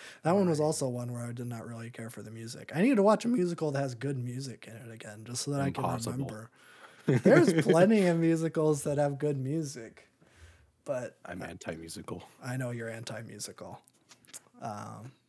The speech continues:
Speaker 1: I need to watch La La Land or something again, 'cause that one is,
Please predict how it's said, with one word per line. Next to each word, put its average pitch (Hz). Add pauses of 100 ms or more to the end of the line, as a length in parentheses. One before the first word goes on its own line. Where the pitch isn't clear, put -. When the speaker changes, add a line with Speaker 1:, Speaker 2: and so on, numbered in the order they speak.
(140)
Speaker 1:
I 143
need 170
to 175
watch 160
La 113
La 113
Land 113
or 107
something 117
again, 113 (480)
'cause -
that 151
one 135
is, 113